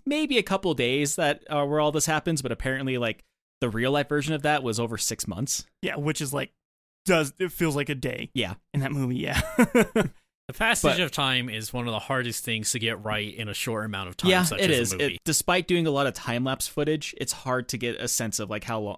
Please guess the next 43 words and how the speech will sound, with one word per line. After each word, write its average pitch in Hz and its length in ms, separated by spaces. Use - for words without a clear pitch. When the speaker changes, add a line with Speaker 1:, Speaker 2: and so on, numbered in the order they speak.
Speaker 1:
like, 127 220
you - 20
know, 107 160
this - 300
happened 123 420
within 110 160
the 107 80
span 110 300
of 101 80
a 101 40
week 104 320
or 107 140
a 98 80
month 98 340
or 113 200
a 101 40
year 101 400
for 107 220
a 113 60
lot, 117 300
whenever 139 260
you're 127 60
trying 127 220
to 117 80
condense 120 340
it 107 80
down 104 200
to, 95 40
like, 87 220
an 104 160
hour. 95 460
Speaker 2:
Yeah, 131 240
and 165 120
I 156 80
think 156 240
Nolan, 123 560
uh, 127 220
kinda 127 260
perfected 127 640
his 117 800
timey-wiminess 127 840
with 127 80
Interstellar - 580